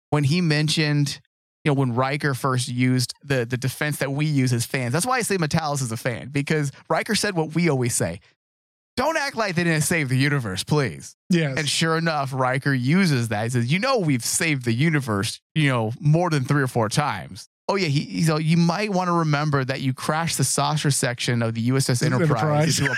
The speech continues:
Speaker 1: planet."
Speaker 2: <laughs> Planet.
Speaker 1: And then when someone, and then he tilts his head at Picard, violated the Prime Directive so they could snog a villager on Baku,
Speaker 2: <laughs>
Speaker 1: or when they nearly wiped out all of humanity with a time paradox.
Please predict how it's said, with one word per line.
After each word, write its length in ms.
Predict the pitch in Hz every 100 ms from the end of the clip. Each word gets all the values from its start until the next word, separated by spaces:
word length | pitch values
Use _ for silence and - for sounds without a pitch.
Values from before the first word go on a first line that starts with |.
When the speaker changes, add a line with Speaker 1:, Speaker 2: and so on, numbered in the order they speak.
| -
Speaker 1:
planet." 480 | - 160 139 - - 202 156
Speaker 2:
<laughs> 0 |
Planet. 540 | 202 175 - 170 160 - -
Speaker 1:
And 160 | 151
then 200 | 147 165
when 120 | 160 139
someone, 880 | - 170 185 196 131 104 113 120 -
and 160 | 139 131
then 100 | 135
he 80 |
tilts 240 | 123 156 143
his 140 | 131
head 180 | 147 131
at 100 | 120
Picard, 460 | 127 - 156 135 120
violated 540 | 117 135 151 147 139
the 80 | 123
Prime 320 | - 135 131
Directive 540 | 123 117 135 - 113 107
so 180 | 135
they 180 | 123 127
could 360 | 123 131 120 - - _
snog 560 | - - 143 143 156 139
a 60 |
villager 420 | 123 135 147 123 123
on 100 | 117
Baku, 460 | 113 117 160 139 185 - 269
Speaker 2:
<laughs> 300 | - 180 202
Speaker 1:
or 100 | 175
when 220 | 151 180
they 120 | 175 156
nearly 300 | 160 160 151
wiped 360 | 131 147 -
out 120 | 151
all 220 | 123 143 165
of 100 | 156
humanity 520 | 139 147 165 151 131
with 160 | 127
a 60 | 120
time 340 | - 147 165
paradox. 640 | 156 139 117 110 98 -